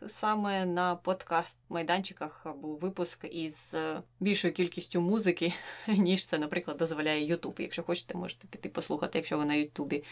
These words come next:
а, нас слухаєте зазвичай. І, е, стосовно цього всього була відповідь, що так, гарний випуск, а де можна стежити за вами у соцмережах? <laughs> І ці питання з'являються час від часу, і в нас, е,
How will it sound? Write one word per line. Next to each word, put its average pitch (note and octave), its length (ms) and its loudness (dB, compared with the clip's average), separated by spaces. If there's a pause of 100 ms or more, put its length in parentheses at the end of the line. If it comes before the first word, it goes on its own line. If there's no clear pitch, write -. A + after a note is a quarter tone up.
(340)
а, D#3+ 100 0
нас D#3 200 2
слухаєте D3+ 520 0
зазвичай. D3 560 -4 (340)
І, F3+ 300 6
е, D#3 200 4 (220)
стосовно F#3 520 2
цього B3 260 2
всього G#3 760 0 (120)
була F#3 240 2
відповідь, C#3+ 540 -6
що C#3+ 480 -6
так, E3 200 0
гарний F3 320 2
випуск, D4 480 -10 (160)
а D#3 200 2
де G#3 180 2
можна G#3 300 0
стежити G#3 440 -2
за D#3 120 -2
вами F3+ 360 2
у D#3+ 120 -6
соцмережах? E3 840 0 (640)
<laughs> D#4+ 1080 -6
І F3+ 340 2 (320)
ці B3+ 160 2
питання A#3 680 2
з'являються A#3 560 0
час G3+ 320 -2
від F#3+ 120 -6
часу, C4 440 2
і F3 200 -2
в F3 60 -2
нас, A3 400 0
е, E3+ 280 0